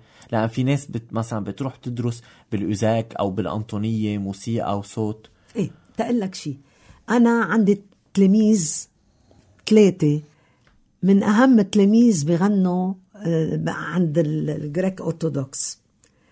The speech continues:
Speaker 2: هلأ في الإيسون. الإيسون مسلمينهم لل-، لل-، لناس بت-، بترتل، بس ما في تكنيك.
Speaker 1: مم.
Speaker 2: ما في تكنيك. شو بصير؟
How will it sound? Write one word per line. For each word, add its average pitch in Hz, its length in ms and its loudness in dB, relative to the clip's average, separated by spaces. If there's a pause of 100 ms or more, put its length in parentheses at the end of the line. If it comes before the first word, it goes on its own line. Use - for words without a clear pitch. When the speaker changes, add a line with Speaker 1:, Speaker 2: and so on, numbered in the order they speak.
(120)
Speaker 2:
هلأ 208 240 2
في 247 180 2
الإيسون. 247 600 4 (580)
الإيسون 277 840 2 (460)
مسلمينهم 233 680 2
لل-، 202 400 0
لل-، 190 400 -2
لناس 185 500 -4
بت-، 160 480 -10 (220)
بترتل، 208 800 -2 (200)
بس 190 180 -2
ما 254 60 4
في 302 160 4
تكنيك. 277 640 -2 (360)
Speaker 1:
مم. 110 380 0
Speaker 2:
ما 220 100 0
في 214 160 -4
تكنيك. 151 500 -10 (500)
شو - 180 -2
بصير؟ 247 560 2